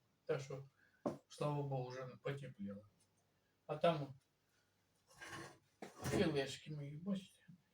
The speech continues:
Тут филешки.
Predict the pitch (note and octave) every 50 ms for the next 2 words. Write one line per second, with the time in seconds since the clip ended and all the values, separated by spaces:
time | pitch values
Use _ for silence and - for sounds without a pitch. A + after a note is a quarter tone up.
0 | - - - _ _ _ _ _ _ _ _ _ _ _ _ _ _ _ _ _
1 | _ _ _ _ _ _ _ _ _ _ _ _ _ _ _ _ _ - - -
2 | - - _ _ - F#3+ - - - - - - - - - - - - -